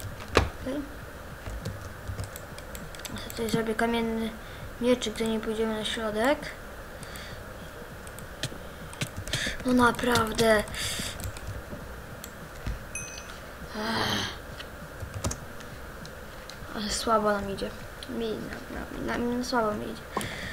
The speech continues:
Kurczę. Tak się nie mam w tym tygodniu, no, w tym tygodniu, ogólnie do końca ten, do końca, y, mar-,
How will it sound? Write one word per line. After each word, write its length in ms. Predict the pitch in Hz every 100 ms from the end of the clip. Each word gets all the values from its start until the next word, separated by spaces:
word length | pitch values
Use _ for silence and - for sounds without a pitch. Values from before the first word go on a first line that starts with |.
| - - - - - - - - - - - - - - - -
Kurczę. 500 | - - - 247 240 - - - - - - - - - - - - - - - - - - - - - - - - - - -
Tak 140 | 240
się 160 | - 302
nie 120 | 294
mam 140 | 277
w 40 | 262
tym 180 | - -
tygodniu, 560 | 262 269 262 254 254 247
no, 100 | 240
w 140 | 208 -
tym 140 | 214
tygodniu, 520 | 214 220 208 208 208 202 - - - - - - - - - - - - -
ogólnie 340 | 233 269 269 254
do 100 | 254
końca 480 | 269 262 262 254
ten, 380 | 247 214 208 202 214
do 80 |
końca, 640 | 214 254 247 240 226 214 180
y, 500 | 214 214 214 214 226
mar-, 200 | 247